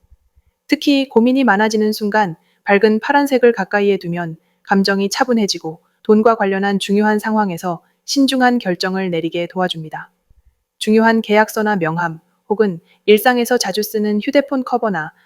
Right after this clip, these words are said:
작은 수첩의 밝은 파란색을 포인트로 사용하면 새로운 기회가 들어오는 문이 넓어지며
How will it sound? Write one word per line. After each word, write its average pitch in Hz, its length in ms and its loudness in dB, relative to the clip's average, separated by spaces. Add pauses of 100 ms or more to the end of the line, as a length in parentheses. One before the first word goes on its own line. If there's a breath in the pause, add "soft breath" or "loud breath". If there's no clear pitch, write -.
(120)
작은 202 380 2
수첩의 285 420 0
밝은 214 400 0
파란색을 277 560 0
포인트로 277 440 -2
사용하면 185 640 -6 (220)
새로운 277 380 2
기회가 226 400 2
들어오는 208 440 2
문이 185 200 0
넓어지며 160 640 -6